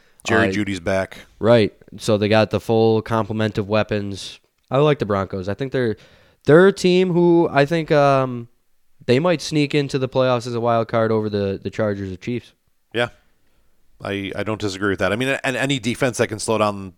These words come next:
Speaker 1: the Cowboys, uh, yeah, you're a good defense in my
Speaker 2: Yeah.
Speaker 1: book. And last but not least on the docket, the Rams look to get right against the Niners, who can't get out of their own damn way.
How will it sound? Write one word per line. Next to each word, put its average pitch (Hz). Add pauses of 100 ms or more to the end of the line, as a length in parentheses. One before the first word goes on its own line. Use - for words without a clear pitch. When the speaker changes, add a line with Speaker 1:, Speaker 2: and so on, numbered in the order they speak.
(180)
Speaker 1:
the 98
Cowboys, 113 (440)
uh, 104
yeah, 95
you're 90
a 85
good 90
defense 82
in 80
my 87
Speaker 2:
Yeah. 107
Speaker 1:
book. - (920)
And 185
last 165
but 151
not 165
least 143
on 151
the 131
docket, 120
the 123
Rams 139
look 147
to -
get 104
right 143
against 120
the 107
Niners, 123
who 98
can't 131
get 113
out 127
of 120
their 113
own 113
damn 107
way. 92